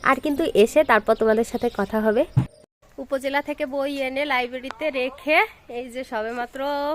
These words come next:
বাড়ির উঠোনে আসলাম। এই যে রাজবাবু জামা খুলতে খুলতে আসছে। তো যা হোক, এখন হচ্ছে ফ্রেশ হবো একটু, টায়ার্ড লাগছে, গরমও লাগছে। হাই, <laughs> সিসি ক্যামেরা দিয়ে দেখতেছে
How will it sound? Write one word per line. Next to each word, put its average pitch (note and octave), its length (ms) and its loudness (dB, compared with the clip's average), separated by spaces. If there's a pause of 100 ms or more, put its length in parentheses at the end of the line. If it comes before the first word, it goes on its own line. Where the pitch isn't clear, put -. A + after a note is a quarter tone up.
(480)
বাড়ির A#3 260 -6
উঠোনে A#3+ 320 -8 (100)
আসলাম। A#3+ 300 -6 (580)
এই A3+ 120 -8
যে A3+ 80 -6
রাজবাবু A3+ 500 0 (580)
জামা B3 320 0
খুলতে B3 280 -8
খুলতে C#4 220 -4 (120)
আসছে। - 300 -6 (680)
তো - 120 -16
যা D#4+ 160 2
হোক, F#4 160 2
এখন C#4 260 0 (260)
হচ্ছে C#4+ 220 -2 (1300)
ফ্রেশ D4+ 280 2
হবো D4+ 120 2
একটু, D4+ 320 -2 (800)
টায়ার্ড A3 300 0
লাগছে, B3 300 -4
গরমও A3+ 400 -2
লাগছে। A3+ 420 -2 (500)
হাই, E4+ 300 4 (520)
<laughs> - 540 -4
সিসি D#4+ 280 0
ক্যামেরা E4 360 4
দিয়ে D#4 180 0
দেখতেছে C#4 500 -2